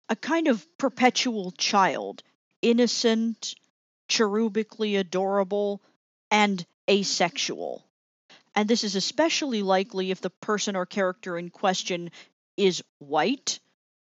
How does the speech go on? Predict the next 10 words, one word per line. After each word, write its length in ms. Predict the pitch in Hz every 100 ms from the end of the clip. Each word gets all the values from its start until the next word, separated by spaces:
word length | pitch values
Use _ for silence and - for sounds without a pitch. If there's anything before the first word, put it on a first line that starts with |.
| _ _ _
middle 360 | 160 202 208 196
to 120 | -
upper 240 | 180 196 185
class, 560 | - 190 185 190 - -
and 120 | 185
female, 720 | - 262 233 175 57 50 - _ _ _ _ _ _ _ _ _
or 160 | 202 185
any 160 | 180 180
combination 680 | 220 180 175 151 147 156 143
thereof. 680 | 147 143 208 113 - -